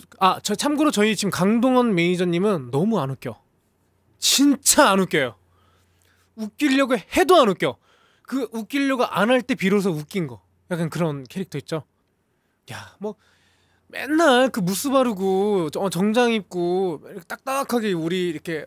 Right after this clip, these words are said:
어, 사람 막 이렇게 지켜주고 했던 뭐 경호원 출신이다 보니까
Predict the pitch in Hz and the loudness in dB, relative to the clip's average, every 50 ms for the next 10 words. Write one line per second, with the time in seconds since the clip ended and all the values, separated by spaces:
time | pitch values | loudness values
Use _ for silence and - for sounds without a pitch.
0 | - _ 185 185 170 - - - 247 254 254 226 190 170 151 143 165 - - - | -12 _ -12 -12 -12 -12 -8 -6 -4 -2 -2 -2 -4 -6 -6 -8 -10 -10 -10 -8
1 | - - 247 190 208 185 190 185 226 - _ - 170 156 160 175 180 170 156 143 | -4 -4 -4 -4 -4 -4 -4 -4 -4 -6 _ -4 -2 -2 -2 -2 -2 -4 -6 -8
2 | 135 143 - - 147 156 170 190 196 196 202 196 190 190 190 190 190 190 185 185 | -10 -12 -12 -8 -4 -2 -2 0 0 0 0 0 0 0 0 -2 -2 -2 -2 -2
3 | 185 185 185 180 180 180 170 - 202 208 - - - 202 190 185 180 175 175 170 | -2 -2 -2 -2 -4 -4 -6 -6 -8 -8 -8 -6 -6 -4 -2 -2 -2 -2 -4 -4
4 | 165 165 160 160 156 156 147 156 147 120 135 135 135 135 123 _ - 196 220 208 | -4 -6 -6 -6 -6 -6 -4 -6 -6 -6 -8 -10 -10 -10 -8 _ -2 -2 0 0
5 | 170 127 | -2 -4